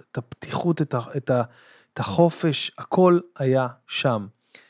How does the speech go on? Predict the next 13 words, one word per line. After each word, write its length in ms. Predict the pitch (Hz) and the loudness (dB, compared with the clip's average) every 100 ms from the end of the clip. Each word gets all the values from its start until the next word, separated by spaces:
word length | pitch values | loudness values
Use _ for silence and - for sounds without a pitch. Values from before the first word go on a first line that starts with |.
| _ _ - | _ _ -8
ואמרתי, 560 | 127 127 170 185 - 117 | 0 2 2 2 -4 -6
אם 120 | 110 | -6
אני 240 | 110 110 | -6 -6
אתמיד 440 | 104 - 156 190 160 | -8 -2 2 2 2
בזה 340 | 143 117 113 107 | 0 0 -2 -2
וישקיע 500 | 107 110 - 190 175 | -2 -2 -2 0 0
בזה, 220 | 147 131 | 0 -2
כמו 180 | 175 196 | -2 -4
שהשקעתי 500 | 240 - 233 226 208 | -4 -2 -2 0 -2
בחברה 420 | 135 - 127 147 | -4 -2 0 0
עם 120 | 131 | 0
יוסי, 340 | 120 110 - 107 _ | -2 -4 -8 -10 _
אני 340 | 123 113 110 | -8 -4 -4